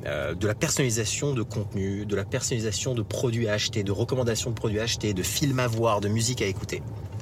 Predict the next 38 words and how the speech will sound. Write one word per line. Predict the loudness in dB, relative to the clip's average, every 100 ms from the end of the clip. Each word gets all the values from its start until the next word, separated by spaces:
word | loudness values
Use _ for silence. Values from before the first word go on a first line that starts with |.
| -8 -10 -10 -12 -12 -12 -10 -2
Et |
ça | 2 2
paraît | 2 4
anodin, | 4 4 2 0 -4 -10 -12 -8 0
mais | 2
en |
réalité, | 4 2 2
ce | 0
que | 0
c'est | 0 -2
en | -2
train | -4
de | -4
faire, | -4 -2
c'est, | -2 -2
c'est, | -6 -4
c'est | -4 -2
en | -4
train | -2 -2
de | 0
réduire | 0 0 0 0 -2 -2 -2 -2 -2 -2
la | -2
diversité | 0 0 0 0 0 -2 0 0
de | 0
ce | 0
à | -2
quoi | 0 -2
les | -2
internautes | -2 -2 -2 -2
sont | -4
exposés. | -4 -6 -8 -8 -12 -16 -16 -16 -14 -14 -8
C'est-à-dire | -2 0
que | 0
finalement, | 0 0 2 2
c'est | 0 0
tellement | 0 2 2 0
plus | -2 -4 -2
facile | 0 0 0 0 0 0